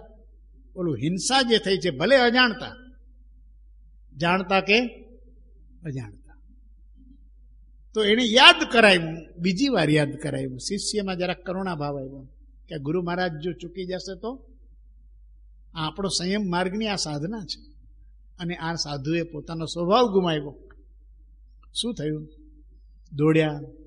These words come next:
અંધારામાં શિષ્ય પ્રત્યેનો ક્રોધ આવ્યો અને થાંભલા સાથે અથડાઈને મર્યા.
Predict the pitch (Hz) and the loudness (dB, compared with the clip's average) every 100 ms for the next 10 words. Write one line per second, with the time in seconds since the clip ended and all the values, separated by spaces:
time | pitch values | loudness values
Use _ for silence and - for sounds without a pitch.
0 | - - - - - - 165 156 165 165 | -20 -20 -20 -20 -20 -6 -2 2 4 2
1 | 151 143 - 156 - 170 151 - 156 143 | 0 -2 -2 -4 -6 -8 -8 -8 -8 -8
2 | - 147 190 156 139 131 127 - - - | -8 -2 0 0 -4 -8 -12 -18 -20 -20
3 | - 156 151 - 160 156 175 - 160 156 | -16 -10 -8 -4 -2 0 -2 -4 -8 -8
4 | 143 143 165 151 160 190 - - - 139 | -8 -6 -6 -4 -4 -8 -12 -20 -16 -10
5 | 135 156 143 | -6 -6 -8